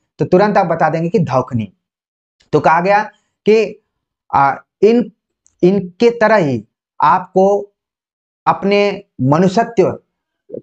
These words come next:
होने का जो भी अर्थ है या फिर महत्व है, उसको करना पड़ेगा, नहीं तो, आ, कुत्ते, मेढक और भांति भी उपयोग में लाए जाते रहे। "तासो अब लव करी, करी सो पै अब जागी।"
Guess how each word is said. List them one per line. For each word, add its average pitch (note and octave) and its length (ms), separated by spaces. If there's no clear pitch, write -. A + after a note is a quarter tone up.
होने F3 280
का F3+ 440
जो E3 200
भी F3+ 440
अर्थ F#3+ 260
है A2 220
या D3+ 100
फिर D#3+ 180
महत्व E3+ 460
है, G#2 160
उसको F3 520
करना E3 280
पड़ेगा, F#3 460
नहीं E3 220
तो, F#3 400
आ, C3+ 60
कुत्ते, F3+ 580
मेढक E3 460
और D#3 140
भांति D3 600
भी G#3 280
उपयोग D#3+ 380
में G#3 280
लाए D#3+ 280
जाते C3+ 280
रहे। G2+ 120
"तासो F#3 400
अब G3 280
लव G3 240
करी, F3+ 360
करी G#3+ 280
सो G#3+ 160
पै F#3+ 260
अब D#3+ 200
जागी।" A2+ 440